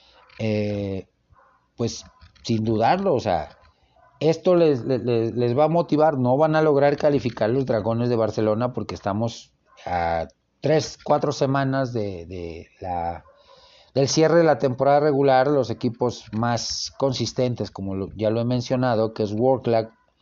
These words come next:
eh, Panthers de Polonia y los, eh,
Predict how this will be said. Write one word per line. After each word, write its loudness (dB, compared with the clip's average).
eh, -2
Panthers 2
de -2
Polonia 2
y 2
los, -4
eh, 0